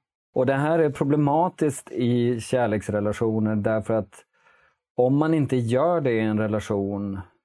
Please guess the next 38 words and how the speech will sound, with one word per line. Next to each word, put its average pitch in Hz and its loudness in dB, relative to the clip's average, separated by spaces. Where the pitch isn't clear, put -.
så - -4
stagnerar 131 0
den. 90 -12
Den 113 0
växer 135 0
inte, 92 -8
den 117 -2
utvecklas 127 -2
inte. 98 -8
Om 120 0
man 120 2
inte 113 -2
kan 113 -2
vara 110 0
beroende 101 -2
med 104 -4
varandra 104 -2
så 98 -4
att 95 -8
säga 98 -6
och 98 -8
av 117 -2
varandra. 95 -8
Så 135 0
jag 135 2
tror 147 0
det 147 0
viktigaste 170 0
för 110 -2
dem 117 -2
är 120 0
att 120 -2
förstå 143 0
att 135 -2
de 131 -2
har 120 0
såna 113 -2
benägenheter 107 -2